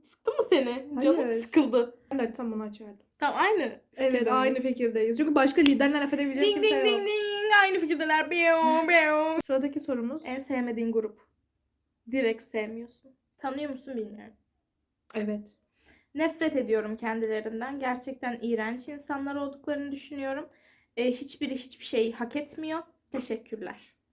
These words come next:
Speaker 2: Ben zaten
Speaker 1: İkinci jenerasyon. İki mi, bir mi bilmiyorum. İkinci jenerasyon galiba. Gerçekten
Speaker 2: Ama ben hiç
Speaker 1: varlıklarından bile rahatsızım yani,
Speaker 2: Hı,
Speaker 1: öyle
Speaker 2: işte
Speaker 1: diyeyim.
Speaker 2: benim öyle değil, anladın mı? Yok.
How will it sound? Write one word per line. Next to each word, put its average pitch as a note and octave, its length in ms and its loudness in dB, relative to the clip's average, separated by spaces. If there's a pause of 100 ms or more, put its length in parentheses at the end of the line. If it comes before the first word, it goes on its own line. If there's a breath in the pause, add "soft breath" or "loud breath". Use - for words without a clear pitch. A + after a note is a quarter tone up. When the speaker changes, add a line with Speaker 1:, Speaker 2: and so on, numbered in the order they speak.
(520)
Speaker 2:
Ben D4+ 60 2
zaten E4 120 2 (120)
Speaker 1:
İkinci D4+ 140 4 (100)
jenerasyon. A3+ 640 0 (200)
İki - 180 -16
mi, C#4+ 180 -8
bir C4+ 120 -4
mi C4 100 -8
bilmiyorum. A#3+ 280 -8
İkinci C4+ 360 -2
jenerasyon G#3+ 640 -6
galiba. G3+ 420 -12 (120)
Gerçekten C#4 360 0
Speaker 2:
Ama F#4+ 100 8
ben G4 60 8
hiç G4+ 60 6
Speaker 1:
varlıklarından D#4 460 0
bile D#4 140 0
rahatsızım B3+ 520 -2
yani, G#3 160 -6
Speaker 2:
Hı, B3 80 -2
Speaker 1:
öyle A3+ 120 -2
Speaker 2:
işte D#4+ 140 6
Speaker 1:
diyeyim. G4 160 6
Speaker 2:
benim D4+ 160 8
öyle D#4+ 120 4
değil, D#4 220 2
anladın C4+ 300 -6
mı? B3 120 -6
Yok. A#3+ 340 -8